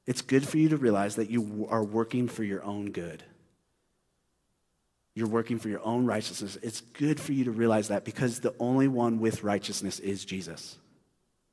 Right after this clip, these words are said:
Perhaps you do a lot of religion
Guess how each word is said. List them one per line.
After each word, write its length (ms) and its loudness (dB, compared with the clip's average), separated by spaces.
Perhaps 400 4
you 100 2
do 340 12
a 20 12
lot 260 12
of 140 8
religion 680 10